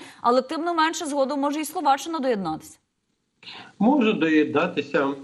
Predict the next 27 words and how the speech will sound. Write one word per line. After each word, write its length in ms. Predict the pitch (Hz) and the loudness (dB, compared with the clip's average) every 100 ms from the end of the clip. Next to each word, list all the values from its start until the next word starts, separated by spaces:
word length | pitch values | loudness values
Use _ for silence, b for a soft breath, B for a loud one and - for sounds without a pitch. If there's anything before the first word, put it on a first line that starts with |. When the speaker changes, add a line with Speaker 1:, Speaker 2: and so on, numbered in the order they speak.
| - | -12
Speaker 2:
Я 180 | 131 135 | -6 -4
думаю, 680 | 131 131 131 127 127 120 110 | -2 -2 0 0 0 -2 -2
що 160 | - | -4
ті 160 | 131 147 | -4 -6
проблеми, 600 | 139 127 107 131 139 123 | -4 -2 0 0 0 0
які 280 | 120 107 113 | -2 -2 -2
існують 540 | 110 - 123 113 110 | 0 0 0 0 -2
у 60 | 110 | -6
Словаччині, 840 | - 120 117 208 214 170 143 139 139 B B _ | -4 0 2 0 0 0 2 2 -2 B B _
вони 280 | 127 127 160 | 0 2 4
не 140 | 151 139 | 4 2
обов'язково 720 | 123 127 120 113 - 160 147 | 2 2 0 0 0 2 2
утримають 560 | 120 113 131 127 117 113 | -2 -2 -2 0 -2 -6
Фіцо 680 | - 127 143 - 117 117 127 117 | -6 -6 -4 -2 0 0 -4 -2
від, 240 | 123 127 | -2 0
е, 20 | 123 120 127 | 0 0 0
ветування 720 | 117 127 113 113 127 117 110 | -2 0 0 2 2 0 -2
санкцій, 560 | - 113 120 - 117 - - - | -2 -2 -2 -4 -4 -6 -20 -18
Speaker 1:
Мгм. 100 | 165 160 - | -18 -18 -4
Speaker 2:
е, 220 | 131 120 | 0 0
Європейського 760 | 113 117 127 127 123 - 113 110 | 0 0 0 -2 -4 -4 -4 -2
Союзу 460 | - 107 117 113 | -2 -2 -2 -2
проти, 400 | 110 110 110 - | -2 -2 -2 2
е, 200 | 113 117 131 117 117 113 110 | 2 2 0 -2 0 2 2
режиму 380 | 107 101 110 110 | 2 0 0 0
Лукашенки. 760 | 104 104 107 - 92 87 - 123 - B B B B - | 0 -2 -4 -4 -8 -6 -8 -8 -12 B B B B -4
Е, 680 | 127 131 131 131 127 131 135 | 0 2 0 0 -2 -2 -6